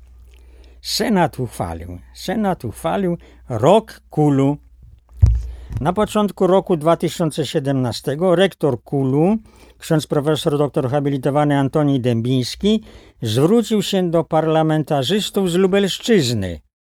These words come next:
po znajomości, z inicjatywą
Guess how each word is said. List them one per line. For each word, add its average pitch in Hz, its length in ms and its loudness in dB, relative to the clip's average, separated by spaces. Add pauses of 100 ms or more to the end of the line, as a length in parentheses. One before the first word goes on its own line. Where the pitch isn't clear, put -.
(220)
po 156 140 -2
znajomości, 160 920 0 (1700)
z 117 140 -2
inicjatywą 208 1120 2